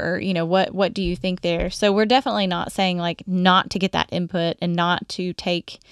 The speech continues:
somebody having a different opinion from you into account and to consider all those things. But it's,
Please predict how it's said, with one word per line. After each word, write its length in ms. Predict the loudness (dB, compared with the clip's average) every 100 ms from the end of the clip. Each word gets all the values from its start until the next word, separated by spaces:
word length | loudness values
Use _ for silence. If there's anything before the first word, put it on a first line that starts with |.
| -20 _ -12
somebody 420 | -2 2 2 2
having 300 | 0 0 0
a 20 |
different 280 | -2 -2 -4
opinion 360 | -2 -2 -2
from 160 | -2 -4
you 380 | -4 -4 -6 -10 _ _
into 360 | -2 0 0 -4
account 600 | -6 -4 0 2 0 -2
and 100 | -8
to 80 | -8
consider 420 | -8 -8 -2 2
all 140 | 2 2
those 180 | -2 -4
things. 240 | -6 -6
But 140 | -6
it's, 260 | -8 -10 -16